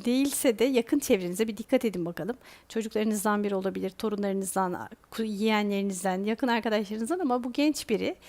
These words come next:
e, aşk acısı çekiyor. Bakın kafasında iki kişi var.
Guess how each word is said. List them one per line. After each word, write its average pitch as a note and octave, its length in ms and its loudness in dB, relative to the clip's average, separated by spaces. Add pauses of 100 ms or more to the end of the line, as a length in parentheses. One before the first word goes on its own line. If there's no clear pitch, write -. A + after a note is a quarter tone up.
(440)
e, A3 200 2
aşk C4+ 240 -2
acısı B3+ 260 -2
çekiyor. F#3+ 260 -2
Bakın G#3 200 -4
kafasında B3+ 520 -2
iki C4 220 -6
kişi - 240 -4
var. A3+ 260 2